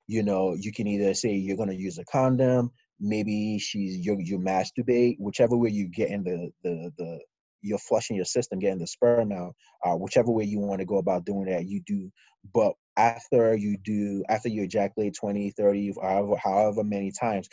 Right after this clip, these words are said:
you, you have to go back to the urologist with a sperm sample. So you discharge in a bottle, um, you take it to the doctor, and then they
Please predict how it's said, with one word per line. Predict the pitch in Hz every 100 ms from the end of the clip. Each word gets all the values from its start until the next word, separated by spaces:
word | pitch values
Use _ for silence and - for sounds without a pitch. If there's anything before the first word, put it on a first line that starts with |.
| - - _
you, | 101 101
you | 98 113
have | 120 110 113
to | 107
go | 85 104 107
back | 104 95 -
to | 104
the | 98
urologist | 98 101 107 104 90 95 - 92
with | 95
a | 87
sperm | - - 104 104
sample. | - 98 87 - 73 _ _ _ _ _
So | - 110 95
you | 87 98
discharge | 92 92 - 104 101
in | 104
a |
bottle, | 95 98 98 101 98 98 _ _ -
um, | 90 90
you |
take | 87 - 98
it | 107
to | 107
the | 101
doctor, | 101 95 - 101
and | 87 90
then | 98 90
they | 90